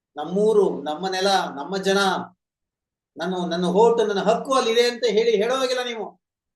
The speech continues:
ಕೊನೆ ನೀವು ಅಲ್ಲಿ, ಅಲ್ಲಿ ಓಟ್ ಹಾಕಕ್ ಹೋಗ್ಲಿಲ್ಲ ಅಂತಂದ್ರೆ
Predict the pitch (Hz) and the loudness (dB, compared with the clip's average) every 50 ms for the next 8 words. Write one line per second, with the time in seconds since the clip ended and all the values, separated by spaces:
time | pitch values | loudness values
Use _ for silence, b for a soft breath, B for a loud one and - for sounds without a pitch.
0 | _ _ _ _ _ _ _ _ _ _ _ - 226 247 254 247 247 240 233 233 | _ _ _ _ _ _ _ _ _ _ _ -6 -4 -4 -4 -2 -2 0 2 2
1 | 233 226 220 220 220 - - _ - 170 190 202 196 214 254 269 - - 190 202 | 4 4 2 2 0 -4 -12 _ -6 -2 0 2 4 4 4 4 2 0 -2 -2
2 | 214 220 220 277 269 - - 240 254 247 277 269 262 254 247 214 226 220 202 196 | -2 -2 -2 -4 -2 0 0 0 0 -2 -2 -2 -2 -4 -4 -4 -6 -6 -6 -4
3 | 190 185 202 233 247 240 - - | -2 -2 0 -2 -2 -4 -10 -16